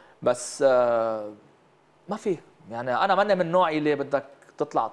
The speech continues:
تطلب بحقك و thank you. بدك ت-، تطلب بحقك وتدق مكاتب وتبيض مع هون وتسيف، انا لا، ماني هيك،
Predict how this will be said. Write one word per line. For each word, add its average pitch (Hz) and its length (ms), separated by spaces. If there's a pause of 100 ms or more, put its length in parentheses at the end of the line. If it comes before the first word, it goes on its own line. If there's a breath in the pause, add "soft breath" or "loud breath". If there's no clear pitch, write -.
تطلب 127 280
بحقك 123 720
و 117 400 (160)
thank 127 200
you. 113 40 (800 soft breath)
بدك 131 180
ت-، - 120
تطلب 123 500
بحقك 123 720
وتدق 123 240
مكاتب 123 640
وتبيض 113 840
مع 123 160
هون 131 380
وتسيف، 131 480
انا 185 200
لا، 147 120
ماني 143 200
هيك، 117 160